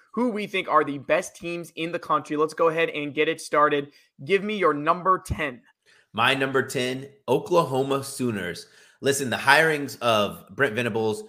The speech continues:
Speaker 2: and Jeff Lebby, remarkable. There's no denying that this team would probably be a top five team had they not lost so much. It's just like one of the wild card teams. I think they're just like a wild card team like U S C is,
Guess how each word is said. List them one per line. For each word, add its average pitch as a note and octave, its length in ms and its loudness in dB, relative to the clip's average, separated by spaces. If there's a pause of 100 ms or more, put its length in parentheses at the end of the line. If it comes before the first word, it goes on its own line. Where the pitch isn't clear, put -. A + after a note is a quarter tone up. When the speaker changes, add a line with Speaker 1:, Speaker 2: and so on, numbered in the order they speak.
(340)
Speaker 2:
and G2+ 380 0
Jeff B2+ 240 0
Lebby, G#2 440 -2
remarkable. G#2+ 760 -2 (320)
There's C4 160 2
no C#4 180 2
denying C#3+ 440 2
that A2 120 -6
this B2+ 160 -6
team C3 240 -6
would G#2 160 -6
probably A#2+ 340 0
be A2+ 180 -4
a G2+ 60 -4
top - 420 -2
five G#2+ 360 -2
team G#2+ 540 -10
had B2+ 240 0
they A#2+ 120 -2
not G#2+ 300 -4
lost G#2 420 -6
so A2 760 0 (160)
much. G#2+ 560 -2 (240)
It's B2 100 -8
just G#3 160 -4
like G#3+ 160 2
one D3+ 220 -4
of B2 180 -4
the A2+ 400 -6
wild B2 380 2
card G#2+ 240 -2
teams. G#2 180 -8
I A#2+ 60 -2
think A#3 180 -6
they're C#4+ 100 -4
just D3+ 320 0
like - 140 -2
a E3+ 40 -8
wild B2 280 0
card A#2+ 180 -2
team A#2+ 240 -6
like G#2 320 -6 (140)
U B2 240 2
S F#2 240 -2
C A2+ 220 -4
is, D2+ 220 -10